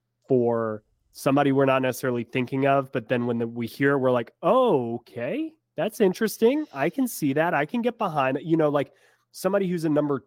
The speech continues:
two for a team, but you're like, "The upside's there." Kinda like Michael Turner back in the day, right? Like, LaDainian Tomlinson's backup, and you're like, "Oh, this is cool. All right, let's see what he can do." And then, and he flashes. Jeff Okuda is a great example. Jonnu Smith's a great example. And the price tag,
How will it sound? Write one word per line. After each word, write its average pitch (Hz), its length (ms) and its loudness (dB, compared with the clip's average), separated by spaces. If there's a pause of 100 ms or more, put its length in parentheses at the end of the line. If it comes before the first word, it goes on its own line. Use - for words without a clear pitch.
two 151 500 0
for 135 240 0
a 127 80 -2
team, 143 240 -6
but 127 120 -2
you're 127 140 0
like, 120 280 0
"The - 80 -4
upside's 160 420 -4
there." 160 200 0
Kinda 208 200 -2
like 202 180 -2
Michael 151 300 -2
Turner 104 480 -8
back 110 220 -8
in 117 80 -8
the 107 40 -8
day, 107 140 -6
right? 110 240 -2
Like, 120 200 -6
LaDainian 135 440 2
Tomlinson's 135 500 0
backup, 143 440 0
and 127 80 -2
you're 123 80 2
like, 127 240 -2
"Oh, 165 240 4
this 156 240 -2
is 139 80 -8
cool. 143 340 2
All 143 60 2
right, 151 180 2
let's 135 180 -6
see 156 100 -4
what 143 120 -2
he 143 80 -2
can 127 160 -8
do." 170 140 4
And 147 80 2
then, 127 120 -2 (380)
and 131 80 -6
he 123 60 -4
flashes. 180 560 -8 (260)
Jeff 135 220 -2
Okuda 143 340 2
is 127 100 0
a 120 40 -14
great 135 180 0
example. 127 400 -2
Jonnu 113 300 -4
Smith's - 340 -2
a 127 40 -10
great 127 180 0
example. 123 480 -2 (360)
And 143 200 2 (180)
the 139 120 0
price - 480 -2
tag, 113 360 -8